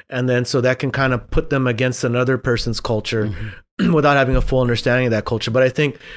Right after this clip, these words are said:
Speaker 1: the efforts that, uh, your podcast particularly has done have been great 'cause you've been able to showcase the positive side of people from the F A S or freely
Speaker 2: Mm-hmm.
Speaker 1: associated states, uh, people from throughout Micronesia.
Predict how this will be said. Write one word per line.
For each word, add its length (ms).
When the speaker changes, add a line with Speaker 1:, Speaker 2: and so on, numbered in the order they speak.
Speaker 1:
the 140
efforts 340
that, 280
uh, 220
your 220
podcast 560
particularly 440
has 140
done 220
have 120
been 160
great 380
'cause 180
you've 80
been 140
able 180
to 80
showcase 800
the 80
positive 600
side 560
of 540
people 280
from 220
the 180
F 160
A 140
S 240
or 140
freely 320
Speaker 2:
Mm-hmm. 100
Speaker 1:
associated 680
states, 580
uh, 380
people 240
from 220
throughout 300
Micronesia. 540